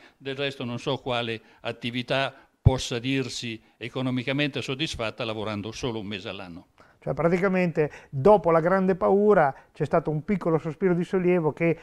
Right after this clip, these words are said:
Speaker 2: eh, nell'entusiasmo, eh, del forse fine Covid era stato anche enfatizzato un po' a livello di stampa.
Speaker 1: Ma, eh, voglio essere, mm,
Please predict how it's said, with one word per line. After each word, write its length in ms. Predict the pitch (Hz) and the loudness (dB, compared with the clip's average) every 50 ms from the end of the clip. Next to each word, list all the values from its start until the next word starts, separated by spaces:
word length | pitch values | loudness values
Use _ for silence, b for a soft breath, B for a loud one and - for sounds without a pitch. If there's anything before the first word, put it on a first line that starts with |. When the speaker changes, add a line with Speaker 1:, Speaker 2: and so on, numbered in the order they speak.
| B B | B B
Speaker 2:
eh, 140 | - 151 151 151 | 0 0 2 4
nell'entusiasmo, 1500 | 170 175 175 185 175 165 170 185 165 151 170 160 160 156 160 151 143 151 147 147 147 143 143 143 143 147 147 143 143 | 6 8 8 8 8 8 6 2 4 6 6 8 8 8 6 4 2 0 2 2 2 2 2 0 0 0 2 2 0
eh, 60 | 147 | 2
del 280 | 139 151 156 156 151 127 | 4 4 6 6 4 2
forse 520 | - - 175 180 175 165 - - - 139 | 2 2 2 4 4 4 2 0 -2 -4
fine 240 | - 175 175 185 175 | -2 -2 -4 -4 -2
Covid 340 | - 170 170 160 156 143 139 | 0 0 2 2 2 0 2
era 160 | 139 139 127 | 0 0 0
stato 320 | - - 147 143 - 143 | 0 0 0 0 2 2
anche 320 | 143 143 139 - 151 139 B B B B | 2 2 2 2 0 0 B B B B
enfatizzato 720 | - 170 165 151 - 160 139 165 151 139 160 151 143 - | 2 2 4 4 2 0 2 2 2 4 4 2 2 2
un 80 | 147 143 | 0 0
po' 220 | - 156 147 143 | 4 4 6 6
a 60 | 135 | 4
livello 260 | 135 139 135 139 135 135 | 4 4 2 2 2 0
di 80 | 135 | -2
stampa. 320 | 123 - 139 120 107 101 151 | -4 -4 -6 -6 -6 -4 0
Speaker 1:
Ma, 360 | 156 156 160 156 151 147 139 | 2 2 2 4 2 2 2
eh, 380 | 139 139 135 135 139 135 131 131 127 131 135 135 | 0 0 0 0 0 -2 -2 -4 -4 -4 -4 -4
voglio 320 | 135 143 143 139 139 143 | -2 -2 -2 0 0 0
essere, 560 | 147 147 131 - - 143 135 131 135 135 131 | 0 0 0 -2 -2 -2 0 0 0 0 -2
mm, 520 | 131 131 139 143 143 135 123 120 127 254 | -2 -2 -4 -2 -2 -4 -6 -8 -12 -12